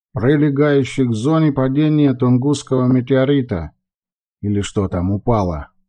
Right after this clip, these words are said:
Огромный периметр оцеплен, всё население выселено. Проходят солидные переводы средств, строится железная дорога. Часть учёных отправлена туда в командировку, да так там и осталась".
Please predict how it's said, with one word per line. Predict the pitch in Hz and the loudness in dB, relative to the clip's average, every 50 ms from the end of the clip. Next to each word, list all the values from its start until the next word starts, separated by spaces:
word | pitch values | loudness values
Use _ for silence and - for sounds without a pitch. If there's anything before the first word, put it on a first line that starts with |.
| _ _ _ _ _ _ _ | _ _ _ _ _ _ _
Огромный | - 92 95 117 139 180 185 185 180 170 165 147 | -10 -6 -4 -2 0 0 2 2 2 2 0 0
периметр | 151 151 151 160 170 170 160 147 143 - 131 | 0 0 0 0 0 2 2 0 0 0 0
оцеплен, | 131 131 127 - - 160 147 120 113 104 90 73 71 - _ _ _ | 0 0 -2 -2 -2 -2 -2 0 -2 -4 -6 -6 -8 -12 _ _ _
всё | _ - - - 131 151 | _ -12 -6 -2 0 0
население | 160 156 143 - - 160 160 170 180 175 165 160 143 117 | 0 0 0 0 0 0 0 2 2 2 2 2 2 0
выселено. | 90 80 82 110 156 156 - - 127 113 104 90 82 76 67 - - _ _ _ _ _ _ _ _ _ _ _ _ _ _ _ | 0 -2 0 0 0 0 0 0 -2 0 0 -2 -4 -4 -6 -10 -14 _ _ _ _ _ _ _ _ _ _ _ _ _ _ _
Проходят | - - 110 139 - - 185 196 180 180 170 - | -6 -4 -4 -2 0 2 2 2 2 2 0 -2
солидные | - - 139 151 180 190 175 170 165 160 156 147 | -2 -2 0 2 2 2 2 2 2 2 2 2
переводы | 151 151 147 151 156 156 165 170 151 156 147 | 0 0 2 2 2 2 0 0 2 0 0
средств, | - - 156 147 147 123 98 - - - _ _ _ _ | 0 0 0 2 2 0 0 -2 -8 -18 _ _ _ _
строится | _ _ _ - 98 131 160 175 170 151 - - 156 151 | _ _ _ -4 -2 0 2 2 0 -2 -2 -2 -2 0
железная | 135 139 147 156 165 160 143 143 151 147 143 | 0 2 2 2 2 2 2 2 2 2 2
дорога. | 139 143 143 143 151 151 135 110 98 87 78 - _ _ _ _ _ _ _ _ _ _ _ _ | 2 2 2 2 2 2 2 0 -2 -6 -8 -10 _ _ _ _ _ _ _ _ _ _ _ _
Часть | - - 135 143 165 170 - - | -6 -2 0 0 0 0 -2 -2
учёных | 147 139 127 - 180 196 202 180 151 127 - 117 | -4 -4 -2 -2 0 0 2 2 0 0 -2 -4
отправлена | 117 - - - 135 143 165 175 175 170 160 156 151 147 135 | -6 -8 -6 -4 -2 0 2 2 2 2 2 2 2 0 0
туда | 139 139 135 156 170 - | 0 0 0 0 0 -2
в | - | -2
командировку, | - 147 139 143 143 143 143 156 156 180 185 160 - - - 104 87 80 - _ _ _ _ _ _ _ _ _ _ | -2 0 2 2 2 2 2 2 2 2 2 0 -2 -4 -6 -6 -6 -8 -10 _ _ _ _ _ _ _ _ _ _
да | 98 101 113 | -6 -6 -4
так | 107 - 143 143 139 - | -2 -2 -2 -2 -2 -2
там | - 160 151 151 151 151 | -2 0 2 2 2 0
и | |
осталась". | 151 147 - - - 180 160 135 98 80 - - | 0 -2 -4 -2 -2 0 0 0 -2 -4 -8 -12